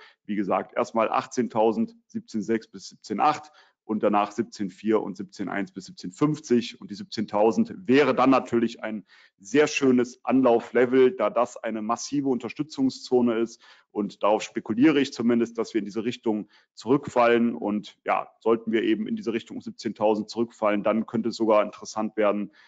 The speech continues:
sich wieder auf die Long-Seite zu stellen, weil wir dann natürlich sehen, der Dekadenzyklus wird positiv. Das Sentiment wird dann sicherlich sehr negativ sein. Das könnte auch für einen Long-Einstieg sprechen. Und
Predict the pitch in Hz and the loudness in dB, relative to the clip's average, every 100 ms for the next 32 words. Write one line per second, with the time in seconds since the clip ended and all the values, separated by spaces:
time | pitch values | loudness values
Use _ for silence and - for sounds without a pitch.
0 | _ _ 107 - 107 107 98 95 117 117 | _ _ -8 -6 0 2 2 0 0 4
1 | 143 139 127 123 - 117 - 117 117 110 | 4 4 2 2 -8 -14 0 2 4 2
2 | 101 104 113 120 - 117 110 - 113 107 | -2 0 0 0 0 -4 -4 0 0 0
3 | 98 - 110 113 - 120 - 104 107 - | -6 -2 0 0 -4 -10 -10 -10 -10 0
4 | 131 131 120 - 120 120 - _ - _ | 2 2 0 -2 0 0 -4 _ -20 _
5 | 101 - 131 131 120 123 117 117 113 107 | -8 0 0 2 2 0 -2 -2 -2 -2
6 | 117 117 107 - 107 127 135 - 123 - | -4 -4 -4 -2 2 4 4 2 -4 -2
7 | 120 113 110 107 - 107 107 123 - 117 | 2 4 2 -2 -8 -6 -4 -4 -2 -2
8 | 113 120 117 - _ _ 120 120 120 - | 0 -2 -4 -8 _ _ 0 0 -4 -10
9 | - 117 113 - 113 - 131 139 135 | -4 -2 -2 0 -2 0 2 2 0